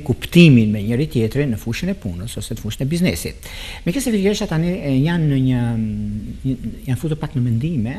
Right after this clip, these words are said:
se do bëjnë ndryshim pune, do bëjnë, do ndryshojnë duke filluar nga tani.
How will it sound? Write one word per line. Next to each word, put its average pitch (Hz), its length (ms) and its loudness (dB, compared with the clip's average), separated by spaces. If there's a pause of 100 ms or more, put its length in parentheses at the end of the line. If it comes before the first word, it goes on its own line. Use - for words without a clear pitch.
se 120 140 -6
do 117 100 -4
bëjnë 113 220 -2
ndryshim 110 340 -2
pune, 120 300 -4
do 104 80 -6
bëjnë, 110 320 -6 (260)
do 120 140 2
ndryshojnë 123 720 -2
duke 110 180 -8
filluar 131 400 -2
nga 120 240 -2
tani. 95 220 -6